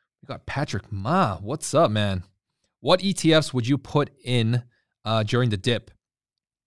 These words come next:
So one E T F that I've been looking at was ark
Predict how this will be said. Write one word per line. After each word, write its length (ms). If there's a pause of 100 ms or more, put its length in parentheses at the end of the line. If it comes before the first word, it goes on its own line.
(460)
So 160
one 220
E 100
T 160
F 140
that 120
I've 280
been 200
looking 300
at 240 (420)
was 640 (240)
ark 240